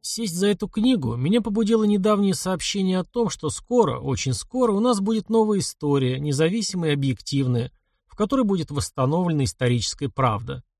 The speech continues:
Новая история гражданской войны. Мы, правда, это уже проходили, помнится, не так давно. Один кудрявый круглоглазый политик с высокой трибуны заявил, что победа в Великой Отечественной войне произошла в результате массового героизма народа,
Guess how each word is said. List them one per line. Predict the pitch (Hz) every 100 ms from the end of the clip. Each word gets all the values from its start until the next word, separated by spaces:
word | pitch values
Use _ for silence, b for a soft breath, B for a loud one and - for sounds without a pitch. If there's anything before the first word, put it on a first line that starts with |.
| _ _ _ _ -
Новая | 196 269 185
история | 127 - 156 165
гражданской | 127 123 104 120 117 - 117
войны. | 120 123 113 117 - _ _ _ _ _ _
Мы, | 156 160
правда, | 156 156 156
это | 156
уже | 156
проходили, | 147 165 202 220 254 202
помнится, | 101 143 131 -
не | 143 143
так | 147 135
давно. | 160 156 117 120
Один | 143 147 139
кудрявый | 160 147 143 135 131
круглоглазый | 143 135 135 135 139 120 123
политик | 143 147 170 -
с | -
высокой | 131 - 147 135
трибуны | 123 143 143 151 135
заявил, | 127 135 139 175 - _ _ _ -
что | -
победа | 185 208 226 208
в |
Великой | 180 202 190 190
Отечественной | - 196 - - 175 165
войне | 190 220 220
произошла | 151 151 160 180 160
в |
результате | 151 156 143 185 185 165
массового | 156 165 156 - 160
героизма | 147 165 165 147 147
народа, | 160 180 156 110 120